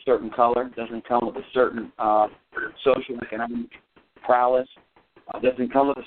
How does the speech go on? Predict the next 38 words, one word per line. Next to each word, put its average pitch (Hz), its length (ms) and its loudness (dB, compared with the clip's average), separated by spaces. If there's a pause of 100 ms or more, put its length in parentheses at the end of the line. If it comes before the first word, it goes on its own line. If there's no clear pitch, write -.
certain 131 280 2
education 131 600 -2
level. 110 300 -2 (520)
It's 117 200 -2
something 135 360 2
that - 80 -14
you 143 340 0 (160)
personally 156 460 0
decide 120 460 -4
to 113 80 -4
do. 107 300 -2 (640)
And, 113 300 4
uh, 110 220 4
obviously, 123 720 0
the 107 60 -12
more 127 260 -4
that 113 80 -8
I 127 180 4
love 139 220 2
on 131 180 -8
someone, 127 280 -4
the 113 80 -6
better 117 260 0
I 113 120 0
feel 110 200 -6
about 104 180 -4
myself, 104 460 -8 (680)
uh, 113 160 4
the 113 80 2
better 123 300 4
I 117 60 2 (100)
feel 120 100 -2
about 113 200 -2
the 110 140 -10
situations 107 500 -4
around 104 340 -4
us. - 160 -10 (680)
And 113 220 4